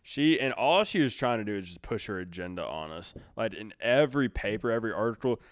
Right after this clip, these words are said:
So finally, like, one of the last papers she wanted us to write about was, uh, like, how women don't, how women don't have rights and this and that, the other, and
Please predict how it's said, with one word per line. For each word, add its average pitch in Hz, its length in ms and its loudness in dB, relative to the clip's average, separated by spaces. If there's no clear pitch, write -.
So 131 140 -2
finally, 196 360 4
like, 127 100 6
one 156 160 4
of - 20 2
the 123 80 4
last 110 320 0
papers 127 220 -2
she 123 100 -4
wanted 113 140 0
us - 140 -8
to 107 80 -2
write 113 280 2
about 110 280 0
was, 117 360 -4
uh, 104 340 2
like, - 380 -4
how 110 400 -6
women 117 680 -4
don't, 117 280 -2
how 107 240 -2
women 107 420 -4
don't 107 220 -8
have 98 220 -6
rights 92 500 -6
and 95 160 -10
this 95 180 -10
and 101 120 -12
that, 95 180 -8
the 85 140 -8
other, 98 340 -6
and 95 260 -14